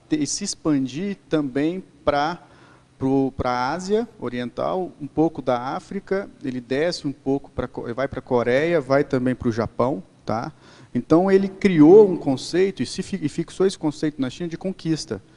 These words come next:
E uma coisa, outra situação interessante que ele deixa também é a prática de andar a cavalo.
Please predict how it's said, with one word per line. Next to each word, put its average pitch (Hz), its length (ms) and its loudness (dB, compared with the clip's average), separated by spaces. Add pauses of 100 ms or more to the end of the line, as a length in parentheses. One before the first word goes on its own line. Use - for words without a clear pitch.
(560)
E 123 60 -2
uma 147 140 2
coisa, 185 520 4 (160)
outra 151 320 0
situação - 440 0
interessante 147 520 -2
que - 80 0
ele 135 100 0
deixa 139 320 0
também 143 580 -4
é 147 560 -4
a 139 100 -6
prática 139 840 -2 (100)
de 135 140 2
andar 151 260 6
a 165 60 0
cavalo. 143 520 0